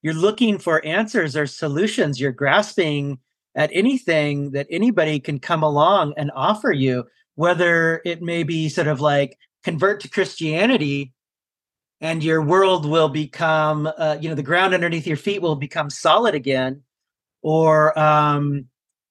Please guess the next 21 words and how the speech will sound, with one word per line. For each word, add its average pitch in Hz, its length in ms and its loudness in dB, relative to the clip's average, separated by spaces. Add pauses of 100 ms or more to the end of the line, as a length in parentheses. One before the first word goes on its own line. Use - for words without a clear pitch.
(140)
you 180 140 -2
know, 160 240 4
or, 160 880 0
uh, 147 480 0
convert 202 380 -2
to 185 100 -6
this 170 200 -4
new 180 260 0
form 151 320 -2
of 135 160 -6
Buddhism, 135 800 -4
this 147 260 -2
more 156 720 2 (340)
Western, 151 880 -2 (160)
modern, 156 1080 2 (640)
um, 143 640 -2
more 156 320 2
practical 160 760 0
form 143 480 0
of 139 380 -4
Buddhism, 135 840 0